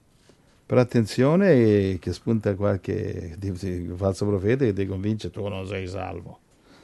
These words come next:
Capito? Ricordati sempre, quando vengono così, sempre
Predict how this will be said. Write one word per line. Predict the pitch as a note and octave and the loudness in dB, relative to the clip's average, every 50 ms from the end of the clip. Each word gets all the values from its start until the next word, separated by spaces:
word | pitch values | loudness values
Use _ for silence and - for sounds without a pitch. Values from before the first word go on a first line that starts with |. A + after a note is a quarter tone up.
| - _ _ _ _ _ _ _ _ _ _ | -20 _ _ _ _ _ _ _ _ _ _
Capito? | - - - G#2 F#2+ F#2 G2 G2 | -6 -6 -4 -4 -2 0 2 2
Ricordati | G2 G2 - - A2+ B2 B2+ B2 A#2 G#2+ G#2+ G2+ | 2 2 2 4 6 6 6 4 4 2 2 0
sempre, | - - A2+ A#2 G#2+ - | 0 2 0 0 2 2
quando | - A#2 A#2 A#2 A#2 | 2 4 4 6 4
vengono | A2+ C3 D3+ D#3 D3 C3+ B2+ A#2 | 4 4 4 4 4 4 4 4
così, | - A#2+ A2+ A2 A#2 A2+ G#2 F#2+ F#2+ | 2 0 2 2 2 2 2 2 -2
sempre | - - - - B2 C3 C3+ C3+ B2 - - - C3+ C3+ C3+ C#3 D3 | -4 -4 0 4 4 6 6 4 2 0 0 2 6 6 6 6 4